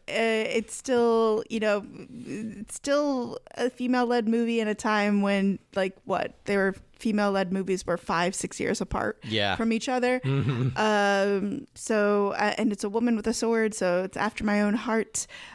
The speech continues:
Speaker 1: Uh, I think the game is kinda bad, but I don't, um, like, it's definitely functional,
Speaker 2: Mm-hmm.
Speaker 1: and, um, like, we've played a lot worse, so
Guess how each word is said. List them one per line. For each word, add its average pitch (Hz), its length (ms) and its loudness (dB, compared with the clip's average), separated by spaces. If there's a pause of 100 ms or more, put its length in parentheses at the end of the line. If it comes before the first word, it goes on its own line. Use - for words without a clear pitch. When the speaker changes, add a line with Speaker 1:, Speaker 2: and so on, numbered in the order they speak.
(160)
Speaker 1:
Uh, 202 440 2
I 226 100 -2
think 262 220 -2
the 220 180 2
game 226 580 2
is 220 640 0 (120)
kinda 247 480 0
bad, 208 400 -2 (320)
but - 140 -2
I 240 80 2
don't, 277 560 0 (520)
um, 208 560 2
like, 208 220 -2
it's - 140 -6
definitely 370 460 -2
functional, 359 880 0
Speaker 2:
Mm-hmm. - 160 -4
Speaker 1:
and, 226 400 2
um, 196 320 0
like, 208 260 -2
we've 240 180 0
played 269 220 0
a 240 60 0
lot 202 260 0
worse, 220 300 0
so 202 320 0